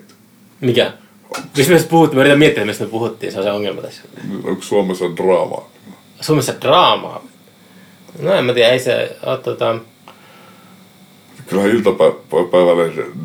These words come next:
Speaker 2: dramatisoi asioita.
Speaker 1: Mutta Suomen ongelma on ehkä se, että kun pääsee, saa semmoista eri perspektiiviä, niin sitten, mm,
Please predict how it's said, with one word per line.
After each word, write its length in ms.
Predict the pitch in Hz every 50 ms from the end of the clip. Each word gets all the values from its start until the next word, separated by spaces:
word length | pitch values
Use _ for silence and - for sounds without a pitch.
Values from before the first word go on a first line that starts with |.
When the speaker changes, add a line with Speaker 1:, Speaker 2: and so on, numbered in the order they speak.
| -
Speaker 2:
dramatisoi 840 | - 113 95 101 95 90 - - - - - - - - - - - - -
asioita. 440 | - - - 90 85 - - - - - - - - - - -
Speaker 1:
Mutta 180 | - 127 127 -
Suomen 240 | 151 170 165 156 151
ongelma 340 | 147 160 156 135 123 120 113
on 60 | 110
ehkä 120 | 107 -
se, 60 | 127
että 200 | 123 - - 117
kun 200 | - - 104 - - _ _ - _ _
pääsee, 360 | - 113 107 110 110 110 107 - - -
saa 160 | - - 113 107
semmoista 360 | 113 117 107 - 120 104 117
eri 260 | 117 120 110 101 -
perspektiiviä, 680 | - 127 120 - - 120 - - - 92 87 90 87 87
niin 140 | 90 90
sitten, 300 | 87 - - 90 - - - _ _ _ _ _ _ _ - - _ _ _ _ _ _ - _ _ - -
mm, 360 | 98 90 90 87 90 90 -